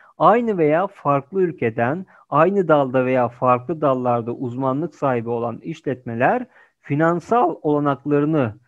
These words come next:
e, veya teknolojik, e, gibi üstünlüklerini birleştirip işbirliği yaparlar. Boğaziçi köprüleri, barajlar,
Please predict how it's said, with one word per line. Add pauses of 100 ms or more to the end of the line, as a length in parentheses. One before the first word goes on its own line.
(300)
e,
veya
teknolojik, (100)
e, (260)
gibi (480)
üstünlüklerini
birleştirip (340)
işbirliği
yaparlar. (4000)
Boğaziçi
köprüleri,
barajlar,